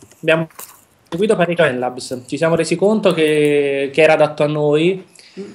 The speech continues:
ancora non avevano aperto l'application form, abbiamo partecipato, partecipato ai vari eventi, ci siamo fatti conoscere praticamente da tutti e alla fine abbiamo partecipato all'application e siamo stati selezionati a, a marzo.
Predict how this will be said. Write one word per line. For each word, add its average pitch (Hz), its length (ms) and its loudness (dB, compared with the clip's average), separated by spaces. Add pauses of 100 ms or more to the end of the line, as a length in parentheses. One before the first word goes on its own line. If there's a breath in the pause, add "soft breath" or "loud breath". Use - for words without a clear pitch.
(140)
ancora 180 420 2
non 165 200 0
avevano 156 340 2
aperto 147 340 -2
l'application 139 640 -6
form, 139 420 2
abbiamo 151 300 2
partecipato, 139 880 2
partecipato 143 520 -2
ai 135 60 2
vari 135 160 0
eventi, 165 260 0
ci 147 80 -8
siamo 131 180 -2
fatti 135 240 -4
conoscere 139 480 0
praticamente 131 560 2
da 131 160 2
tutti 165 680 -4 (600 loud breath)
e 165 440 6
alla 147 220 2
fine 170 340 2
abbiamo 143 240 2
partecipato 147 540 -2
all'application 175 920 0
e 127 300 -2
siamo 127 200 -6
stati 127 220 -2
selezionati 131 800 0
a, 113 640 -2
a - 140 -6
marzo. 127 400 -2